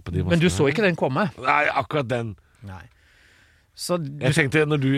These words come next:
Speaker 1: sier du har vært på T V og kjøpt noe til meg,
Speaker 2: Ja.
Speaker 1: så tenkte jeg, det har sikkert noe med katt å gjøre.
Speaker 2: Ja, ja.
Speaker 1: Men at det var dette.
Speaker 2: Og det er helt garantert, eh,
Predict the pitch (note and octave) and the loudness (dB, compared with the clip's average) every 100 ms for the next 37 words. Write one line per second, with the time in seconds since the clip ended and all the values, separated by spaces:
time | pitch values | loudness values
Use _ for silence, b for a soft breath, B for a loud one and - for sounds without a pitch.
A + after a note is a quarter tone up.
0 | C3+ - B2 A2 G#2 A#2 - F#2+ F#2+ G#2 | 0 0 0 0 -2 -6 -4 -4 -2 -4
1 | G#2 - - F2 G2 C3 D3 - - A2 | -8 -12 -12 -10 -4 -2 -2 -6 -4 -2
2 | B2+ b b b - G#2 A#2+ F2+ G2 G#2+ | -2 b b b -8 0 0 0 0 0
3 | G#2+ - - F#2+ G#2+ G2+ B2+ B2 A#2 - | 0 -10 -8 -4 -4 -4 -4 -4 -4 -4
4 | G#2+ A2 C3 C3+ C3+ G#2 G#2+ E3 - E3 | -6 -4 -2 2 4 6 4 2 2 2
5 | B3+ E3 G2 - _ _ b b b b | 2 2 0 -8 _ _ b b b b
6 | b - G#2 A2 C#3+ C#3+ - - D3 A#2+ | b -6 -2 0 2 2 -2 -4 -6 -6
7 | _ _ - C#3 D3+ C3+ D3 D3 D#3 D3 | _ _ -4 2 4 4 2 0 0 2
8 | D3+ D3+ - D#3 F#3+ - - C#3 C3 C3 | 2 0 2 2 2 -2 -2 0 2 4
9 | C3 C3 C3 | 4 4 2